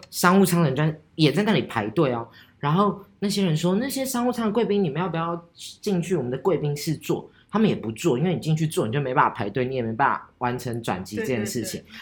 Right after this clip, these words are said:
Speaker 1: 然后所以大家就在那边排队，我在那边排了两三个小时，而且我已经是很快，因为我一看到，就是我一出去，
Speaker 2: 你一定就一出去，然后开始狂
Speaker 1: 对，我就是狂奔，我直接冲起来，我就是，我就是在商务舱的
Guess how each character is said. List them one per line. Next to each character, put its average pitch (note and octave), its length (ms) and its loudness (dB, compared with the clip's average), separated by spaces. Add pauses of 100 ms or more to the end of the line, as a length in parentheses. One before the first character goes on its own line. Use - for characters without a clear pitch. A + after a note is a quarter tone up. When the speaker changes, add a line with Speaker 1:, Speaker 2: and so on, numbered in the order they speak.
Speaker 1:
然 D3 100 4
后 D#3+ 60 4
所 D#3 80 2
以 - 20 -12
大 E3 120 8
家 C#3+ 60 8
就 C#3 40 -4
在 D3+ 60 2
那 D#3 80 2
边 C#3 160 0
排 C3 160 -2
队， C3 100 0
我 B2 60 0
在 C#3+ 100 -2
那 D#3+ 100 0
边 D#3 200 0
排 A2+ 140 -4
了 A#2 80 -2
两 A2 220 -4
三 A2 220 -6
个 G#2 80 -6
小 - 220 -12
时， - 180 -12 (240)
而 F#3+ 80 4
且 A#3 100 8
我 G#3 140 10
已 E3+ 40 6
经 F3 120 2
是 G#3 80 4
很 B2 240 2
快， C#3 160 6
因 D#3 60 4
为 G3 80 6
我 C3 160 4
一 A2 80 -2
看 E3+ 200 -2
到， E3+ 160 0 (840)
就 A#3+ 140 4
是 B3 100 8
我 E3 140 8
一 E3 120 4
出 - 100 2
去， D#4 160 10
Speaker 2:
你 - 20 8
一 A4 80 12
定 G#4+ 80 10
就 G#4 80 8
一 A4 160 4
出 A4 180 2
去， G4+ 100 2
然 D#4+ 120 4
后 E4 40 4
开 A4+ 140 4
始 F#4 120 -2
狂 F#4 360 2
Speaker 1:
对， F#4+ 100 12 (300)
我 D4+ 240 12
就 F4+ 100 12
是 F#4 220 8
狂 C#4+ 400 12
奔， D4+ 160 12
我 C4 100 12
直 B3 140 2
接 D#4+ 160 0
冲 E4 500 12
起 C#4+ 220 6
来， G3 180 12
我 G3 140 6
就 D4 220 0
是， D4+ 180 0
我 F#3+ 100 8
就 F#3+ 140 6
是 B3+ 60 0
在 C#4 120 8
商 A#3+ 380 10
务 A#3 60 8
舱 F#3+ 180 6
的 E3 160 4